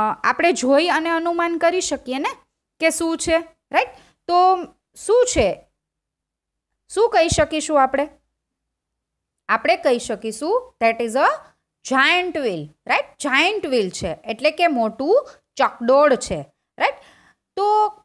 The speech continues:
ખૂબ જ સરસ મજાની આ એક્ટિવિટી છે કે હવે, અ, સાતમ આઠમનો તહેવાર, આ વર્ષે તો આપણે, અ, કોઈ મેળામાં જઈ શક્યા નથી. Otherwise આ યુનિટ આપણને અત્યારે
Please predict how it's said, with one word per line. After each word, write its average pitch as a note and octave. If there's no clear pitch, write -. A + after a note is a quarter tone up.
ખૂબ E4+
જ G#4
સરસ F4
મજાની D#4+
આ D#4
એક્ટિવિટી A#3
છે A#3+
કે E4
હવે, C4
અ, -
સાતમ C#4
આઠમનો E4
તહેવાર, A3+
આ C4
વર્ષે D#4+
તો F4
આપણે, C4+
અ, A#3+
કોઈ D4
મેળામાં C#4
જઈ C#4
શક્યા C#4
નથી. B3
Otherwise F4
આ D4
યુનિટ D#4
આપણને D4+
અત્યારે C#4